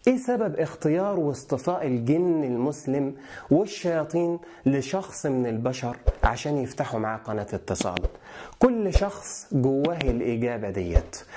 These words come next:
ربما يكون تأخر علاجك لسنوات طويلة جدا سحر الهواتف،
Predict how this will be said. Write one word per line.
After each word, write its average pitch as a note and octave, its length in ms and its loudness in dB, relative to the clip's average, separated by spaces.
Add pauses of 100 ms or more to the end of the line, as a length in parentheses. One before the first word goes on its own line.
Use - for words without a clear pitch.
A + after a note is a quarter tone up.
(240)
ربما F3+ 320 4
يكون G#3 340 6
تأخر F3+ 480 0
علاجك C#3 720 -2
لسنوات F3+ 580 0
طويلة F3 320 2
جدا E3+ 480 0 (340)
سحر G3+ 400 -2
الهواتف، F#3+ 640 -2